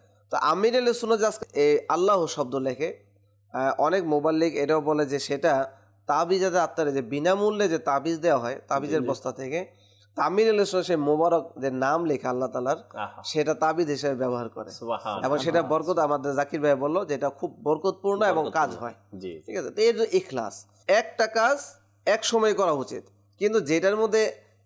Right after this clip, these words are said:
Speaker 1: একাধিক কাজ করা যায়, তা আপনি কেন সেটা থেকে বঞ্চিত হবেন? যেমন কেউ বলে যে চা খাওয়া,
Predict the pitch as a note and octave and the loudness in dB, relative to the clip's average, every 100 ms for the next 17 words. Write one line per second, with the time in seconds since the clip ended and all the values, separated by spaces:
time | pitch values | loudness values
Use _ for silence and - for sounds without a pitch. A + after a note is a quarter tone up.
0 | - E3 A#3 G#3+ G#3 G3+ - G#3 F#3+ C#3 | -2 0 2 0 0 -2 0 0 2 2
1 | A#2+ D3 E3+ F3+ G3 A3+ G3+ F3 D#3+ D3 | 0 -2 -2 0 2 2 0 -2 -2 -2
2 | C#3 C#3+ C#3 B2+ A#2+ A2 - _ _ _ | -2 -2 -4 -4 -6 -6 -16 _ _ _
3 | _ C3 F#3+ F#3+ G3 F3+ F3+ F3 E3 - | _ 0 0 2 2 2 2 2 0 2
4 | E3+ D3 C3 A#2+ | 2 2 -2 -4